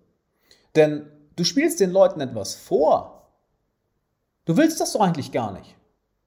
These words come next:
Eigentlich möchtest du deinen Willen gerne durchsetzen, aber du traust dich nicht und deshalb sagst du, ah ja,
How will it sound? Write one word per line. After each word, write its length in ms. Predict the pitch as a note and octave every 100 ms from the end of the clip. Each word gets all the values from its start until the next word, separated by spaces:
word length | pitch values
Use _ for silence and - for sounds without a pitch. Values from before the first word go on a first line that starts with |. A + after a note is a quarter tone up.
| _ _
Eigentlich 340 | D3 A#3+ C#4+ A#3
möchtest 280 | A3+ -
du 100 | A3+
deinen 280 | G#3+ G3+ G3
Willen 200 | F3 F3+
gerne 220 | E3+ D#3+
durchsetzen, 400 | D#3 A#3 A#3+ C#3+
aber 80 | D3+
du 120 | D3
traust 440 | C#3 - F#3+ B3+ B3+
dich 120 | D3
nicht 120 | D3
und 80 | C#3
deshalb 220 | D3 E3
sagst 220 | C#3+ D3
du, 60 | C3+
ah 60 | B2+
ja, 280 | A#2 A#2